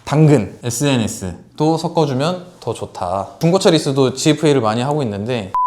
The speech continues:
십만 원 이 정도 나온다고 주변에 물어봐서 단가를 알아봤는데, 그냥 혹은 더 낮을 수도 있다. 그리고 이제 이 매입은 중고차, 아까 말했던 내수용과 수출이 있는데, 내수용과 수출의 키워드의 입찰가가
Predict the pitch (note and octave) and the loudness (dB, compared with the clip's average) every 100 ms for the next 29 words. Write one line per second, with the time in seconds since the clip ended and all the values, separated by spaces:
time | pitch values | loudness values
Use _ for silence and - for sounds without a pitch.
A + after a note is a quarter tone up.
0 | - - - B5+ - G3+ F#3+ G3 F#3+ - | 0 0 0 0 0 0 0 0 -4 -8
1 | A2 B2 C3 A#2+ G#2 A2+ A2 G#2+ G#2 G#2 | -6 -2 -2 0 0 -2 -2 -2 -2 -2
2 | G2 - - A2+ A2+ G2+ G#2+ G#2+ G2+ A#2 | -4 -8 -10 -6 -6 -4 -2 -2 -4 -6
3 | A#2 G#2 - G2+ G#2 G#2 F#2 - G#2 A2 | -8 -10 -14 -10 -8 -8 -10 -8 -4 -4
4 | G#2 F2+ F2+ A2 A#2+ A#2+ - - - - | -6 -10 -10 -12 -12 -6 -4 -2 -2 -2
5 | - - - D#3 D3+ E3+ F3 E3 - C3 | -2 -2 -2 -4 -4 -4 -2 -4 -2 -4
6 | B2 F2+ G#2+ C3+ - A#2+ F#2 - F#2+ _ | -4 -4 -4 -4 -6 -8 -8 -12 -14 _
7 | - E3 E3 E3 D3 D3+ D3 C#3+ E3+ E3+ | 2 4 8 8 8 6 8 6 6 6
8 | F3 F3 D3 G#2 G2+ - - D3 D#3+ D#3 | 8 8 6 0 -8 -14 -6 -2 -2 0
9 | D#3+ C#3 C3+ C3 - - C3 C3 A#2+ A2+ | 2 4 2 -2 -8 -16 -10 -4 -2 -2
10 | - B2+ A2+ A#2+ C3+ A#2+ C#3+ D3 - G#3 | -2 0 2 2 0 2 0 -2 -6 -4
11 | F3 G#2+ G#2 B2+ A2 F#2+ - B2 D3 G3+ | -2 -2 -4 -4 -6 -8 -2 2 4 4
12 | G3+ G3 F3 F3 - A3 F#3 F3+ - A#3+ | 4 6 4 4 0 4 4 2 6 8
13 | A3+ G#3+ C#3+ A2+ E3 - C3 C#3+ B2+ F2+ | 8 6 6 2 -2 2 2 4 4 0